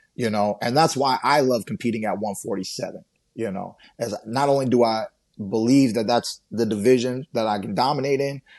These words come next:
but at the end of the day, it's, it's the history of what it means to be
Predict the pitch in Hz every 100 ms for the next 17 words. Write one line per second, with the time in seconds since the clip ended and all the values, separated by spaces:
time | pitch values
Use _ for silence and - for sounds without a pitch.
0 | - 107 90 107 135 127 117 104 127 120
1 | 104 - _ _ 117 - 107 101 - -
2 | 98 - _ 190 208 - 120 110 107 _
3 | _ - 104 110 156 156 131 147 147 -
4 | 113 113 110